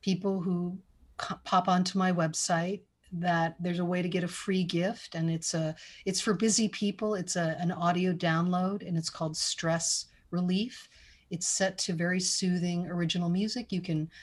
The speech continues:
do it in your middle of your busy day. You can shut everything off, listen to this five-minute stress relief audio, take a deep breath, and then get back to your life.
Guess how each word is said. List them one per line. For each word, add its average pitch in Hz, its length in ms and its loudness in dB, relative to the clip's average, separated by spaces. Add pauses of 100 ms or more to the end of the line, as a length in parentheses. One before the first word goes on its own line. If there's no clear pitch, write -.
(300)
do 202 220 4
it 202 200 4
in 185 140 2
your 180 120 2
middle 202 240 4
of 208 100 4
your 202 100 4
busy 190 280 2
day. 190 320 4
You 175 160 2
can 156 180 -4
shut 202 300 0
everything 208 360 0
off, 165 300 0 (280)
listen 208 240 0
to 214 80 0
this 190 200 0
five-minute 185 800 0 (280)
stress - 680 0
relief 190 460 -4 (240)
audio, 185 640 2 (1120)
take 220 200 0
a 247 40 6
deep 208 220 2
breath, 196 280 2
and 190 100 4
then 185 80 6
get 180 180 2
back 160 260 4
to - 140 0
your 156 140 2
life. 139 460 -4